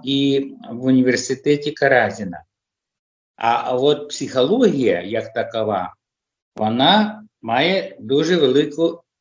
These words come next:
і давню історію саме в університеті Каразіна.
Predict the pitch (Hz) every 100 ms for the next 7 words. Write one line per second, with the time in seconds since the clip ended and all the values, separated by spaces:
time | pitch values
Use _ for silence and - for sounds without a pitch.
0 | _ 120 139 131 127 131 - _ - 120
1 | 123 139 151 147 - - 131 123 127 143
2 | 160 160 _ _ _ _ - 127 160 165
3 | 131 127 113 110 - 117 131 147 - -
4 | 147 127 101 87 87 85